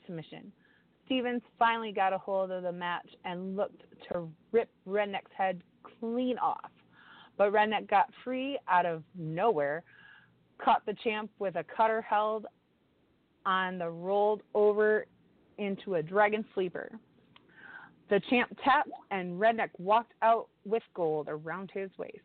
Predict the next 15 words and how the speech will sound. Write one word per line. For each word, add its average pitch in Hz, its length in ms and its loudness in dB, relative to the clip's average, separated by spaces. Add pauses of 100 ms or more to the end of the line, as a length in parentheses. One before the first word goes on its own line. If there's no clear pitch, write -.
(120)
Congratulations, 180 1200 -4
Redneck 180 400 -6 (140)
Avenger. 175 840 -8 (2000)
Super 302 320 4
heavyweight, 220 720 2
ch-, - 260 -20 (600)
heavyweight 202 560 0
elimination 180 760 -8
chamber. - 300 -14 (720)
Tyson 180 340 2
Hunter, 190 280 -4 (520)
Shmoo, 196 460 -4 (360)
Teddy 185 260 2
Jenkins, 175 480 -10 (640)
Shifty, 214 600 -2